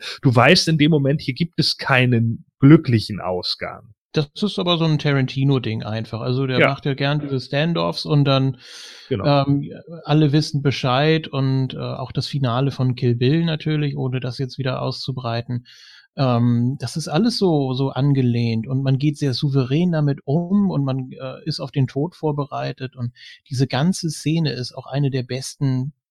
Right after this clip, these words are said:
Speaker 2: überhaupt. Und, äh, ich, ich, ich finde, dass, dass es, es ist einfach so unfassbar, wie nur durch Dialoge und Mimik eine so unfassbare Spannung aufgebaut werden kann.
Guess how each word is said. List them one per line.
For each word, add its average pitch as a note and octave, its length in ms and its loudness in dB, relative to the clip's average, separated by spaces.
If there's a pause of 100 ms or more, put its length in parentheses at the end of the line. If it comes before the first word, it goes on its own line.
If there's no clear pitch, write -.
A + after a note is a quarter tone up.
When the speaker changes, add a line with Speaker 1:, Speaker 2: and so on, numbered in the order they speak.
Speaker 2:
überhaupt. A#2 680 0 (220)
Und, C#3+ 360 4
äh, B2+ 380 0
ich, - 340 -14 (160)
ich, - 140 -20 (100)
ich - 140 -12
finde, E3+ 280 0
dass, D3 300 -8 (600)
dass - 280 -10
es, - 340 -16
es - 180 -10
ist - 160 -10
einfach D#3 240 0
so D3 120 0
unfassbar, F#3+ 640 0
wie C3 80 4
nur D#3 200 6
durch F3+ 220 2
Dialoge D#3 720 4
und C#3+ 200 -2
Mimik D#3+ 420 6
eine C3 220 2
so F#3+ 640 0 (140)
unfassbare D3+ 1040 -2 (120)
Spannung E3 540 0
aufgebaut G#2 640 -6
werden G#2+ 260 -2
kann. G#2+ 300 -4